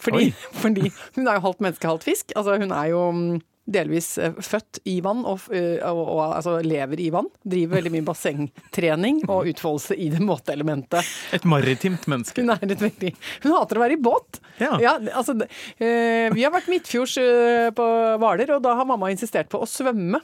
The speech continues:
Speaker 1: ved siden av båten i stedet for å være oppi båten. For hun
Speaker 2: Ja.
Speaker 1: er pisseredd og har dødsangst oppi en liten båt. Men med en gang hun får lov å svømme etter for halv pris, <laughs> så har hun det helt topp. Så det har vi gjort både på syttifem og åtti.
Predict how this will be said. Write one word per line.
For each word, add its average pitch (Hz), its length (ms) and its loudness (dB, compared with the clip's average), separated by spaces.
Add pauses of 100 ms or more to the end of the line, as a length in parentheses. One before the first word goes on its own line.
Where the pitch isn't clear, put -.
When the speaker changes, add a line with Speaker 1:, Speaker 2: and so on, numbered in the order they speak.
(100)
Speaker 1:
ved 220 100 -4
siden 180 300 -2
av 180 80 -2
båten 233 380 0 (100)
i 220 100 -2
stedet - 380 0
for 220 160 0
å 214 80 2
være 208 160 2
oppi 220 240 -2
båten. 147 320 -2 (160)
For 233 80 -2
hun 240 80 2
Speaker 2:
Ja. 262 80 0
Speaker 1:
er 226 140 -16
pisseredd 277 640 -2
og 220 160 2
har 226 240 2
dødsangst 208 560 -2
oppi - 300 -2
en 208 100 -2
liten 190 240 -4
båt. 311 240 0 (320)
Men 269 220 2
med 269 100 4
en 240 60 4
gang 240 100 4
hun 247 100 0
får 247 140 0
lov 254 80 0
å - 80 -10
svømme 233 300 2
etter 302 260 -2 (420)
for 247 140 -2
halv 240 220 2
pris, 302 480 2
<laughs> - 180 -2
så 240 580 4
har 240 140 4
hun 226 140 0
det 233 100 -2
helt 170 200 -2
topp. 202 200 -4 (160)
Så 339 180 -2
det 311 140 6
har 330 240 4
vi 330 140 0
gjort 311 180 -6
både 247 240 2
på 262 220 0
syttifem 277 500 0
og 233 240 0
åtti. - 160 0